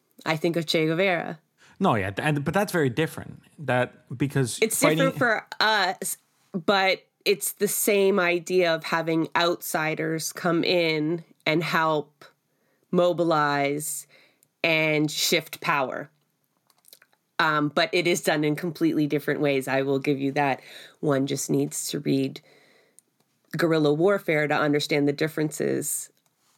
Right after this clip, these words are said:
Speaker 1: on how those forces end up operating. But I still think there is an international community.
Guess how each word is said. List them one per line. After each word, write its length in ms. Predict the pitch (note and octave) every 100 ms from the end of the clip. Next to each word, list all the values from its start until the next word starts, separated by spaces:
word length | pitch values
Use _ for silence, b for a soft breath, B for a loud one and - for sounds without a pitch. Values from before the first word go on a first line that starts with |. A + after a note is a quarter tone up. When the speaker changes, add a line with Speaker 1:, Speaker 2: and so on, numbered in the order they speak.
| F#3 - E3+
Speaker 1:
on 160 | D#3+
how 320 | D#3+ D#3+ D3+ D3
those 240 | D3 D3+
forces 500 | E3+ F3 F3 D#3 D3 E3
end 160 | D3
up 160 | C#3+ -
operating. 760 | D#3+ D#3 F3+ E3 D3+ D3 C#3+ C#3+
But 340 | D3+ C#3+ - b b b b b b b _ _ _ _ _ _
I 240 | F3 F#3+ F3+
still 400 | - - A3 G#3+
think 400 | G#3+ F3+ - -
there 180 | E3+ F3
is 160 | E3
an 80 | E3+
international 680 | F3 - E3+ D#3+ D#3 - D3+
community. 720 | - E3+ E3+ D3+ D3 D#3 D#3